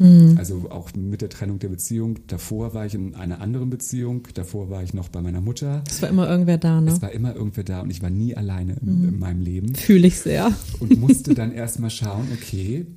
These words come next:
Speaker 2: du musst jetzt mit dir selber klarkommen.“ Und dann halt auch
Speaker 1: Mhm.
Speaker 2: noch, äh, ne, neuer Ort, wo du lebst und du hast niemanden an deiner Seite und das war schon heftig. Also da hab ich wirklich viel getrunken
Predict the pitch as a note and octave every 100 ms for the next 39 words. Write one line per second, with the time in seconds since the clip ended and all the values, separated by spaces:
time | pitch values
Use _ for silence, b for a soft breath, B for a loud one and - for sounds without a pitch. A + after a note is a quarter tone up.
0 | - G2 F#2+ F#2 B2+ B2+ G2+ G2+ F2 G#2
1 | A2 F2 - D#3 D#3+ E2+ G#2+ D3+ - _
2 | - _ _ - - - - F#2+ F#2 F2+
3 | G2+ F#2+ - - _ _ G#3 F#3 E3+ -
4 | A2+ G2 F#2+ G#2 A#2+ D3+ D3 - - -
5 | G2+ G2 G2+ G#2+ C3 A#2 G2+ G2+ - G#2
6 | A2 C#3+ - B B G2+ G2+ G#2 - -
7 | F#2+ G#2+ - A#2 C3 B2 A#2 - G2+ G2+
8 | G2+ F#2+ F2+ F#2 A2+ D#3 E3 - A2 A2
9 | A2+ A2 B A2 F#2 G2+ - E2 - F2+
10 | E2 - F#2+ - F#2 F#2+ F#2+ G#2 G#2 A#2+
11 | A2+ - - C3+ C#3+ C#3+ A#2+ A#2+ - C3+